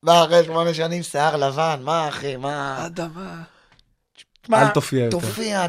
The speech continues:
Speaker 1: תופיע,
Speaker 2: <laughs>
Speaker 1: תצלם, אל תעלה יותר עדיין, כלום.
Speaker 2: לא.
Speaker 1: לא. אני אומר,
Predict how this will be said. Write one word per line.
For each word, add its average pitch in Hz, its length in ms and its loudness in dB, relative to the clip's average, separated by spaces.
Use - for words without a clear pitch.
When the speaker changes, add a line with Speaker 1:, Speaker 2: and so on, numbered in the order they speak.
Speaker 1:
תופיע, 202 480 2
Speaker 2:
<laughs> - 440 -12
Speaker 1:
תצלם, 190 800 -2
אל 202 120 2
תעלה 160 340 2
יותר 123 260 -4
עדיין, 113 320 -4
כלום. 135 260 -2
Speaker 2:
לא. 135 60 -4
Speaker 1:
לא. 131 240 -4
אני 147 80 -8
אומר, 175 260 -4